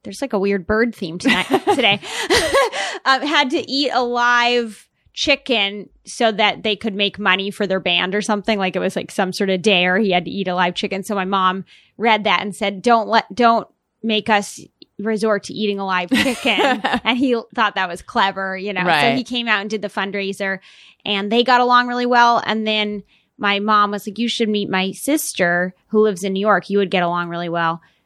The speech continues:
Speaker 1: with her." And he ended up looking her up, and they ended up dating. And while they were dating, he came and saw me in the Nutcracker, which I was dancing in. And we all went out to dinner, and he heard me speak and kinda looked over like, "What is that sound?"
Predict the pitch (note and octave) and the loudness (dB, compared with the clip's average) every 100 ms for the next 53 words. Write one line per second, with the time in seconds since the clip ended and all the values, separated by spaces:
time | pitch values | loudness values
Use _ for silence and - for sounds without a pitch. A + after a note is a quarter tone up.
0 | _ F3+ F3 - B3 A#3+ F#3 E3+ - F3+ | _ -8 -8 -4 4 6 6 4 -2 -4
1 | F3+ G3 F#3 - F#3+ F3+ F3+ - - F#3+ | -2 -4 -4 -2 -2 0 -2 -2 -4 -4
2 | - F3+ F3+ F3+ - D#3+ E3+ D#3+ - - | -4 -4 2 4 2 -4 -4 -8 -8 0
3 | F#3+ F#3+ F3+ E3 F3 E3+ - - F#3+ F3 | 2 2 0 0 -2 -2 -8 -10 -6 -4
4 | E3 D#3 D3+ E3 - _ - G3+ A3 C4 | -4 -4 -6 -10 -16 _ -8 -2 2 4
5 | A#3+ G#3+ G3 F#3 A3 G#3+ G3 F3 F3 - | 4 0 0 2 4 4 2 0 -4 -8
6 | A3 G3 G#3 F#3+ F#3 G3+ E3+ F3 E3+ E3+ | -8 -6 -4 -4 -4 -2 -2 -2 -4 -2
7 | E3+ - E3+ - E3 E3 - E3 E3 F#3 | -2 -2 -2 -2 -6 -6 -4 -6 -4 -6
8 | D#3+ - F#3 F3+ F3+ F#3+ F#3 - - _ | -6 -6 -6 -2 0 -2 -4 -12 -20 _
9 | - F#3 F#3+ F3+ F3+ F3 E3 - F#3+ F3 | -4 -2 2 2 2 2 0 -2 0 0
10 | F3 F3 E3+ E3 F3 F3+ E3+ E3 E3+ - | 2 2 0 0 0 0 0 -2 -6 -6
11 | F3+ E3+ F3 D#3 - - - F#3 E3 E3+ | -6 -4 -4 -4 -6 -8 -4 -2 0 -4
12 | - F3+ E3 E3 A#2 B2+ - - D3 A#3 | -2 0 2 2 2 0 -2 -4 -2 0
13 | F3+ E3+ G3 - - E3+ E3 E3+ | 0 0 -2 -2 -6 -8 -6 -6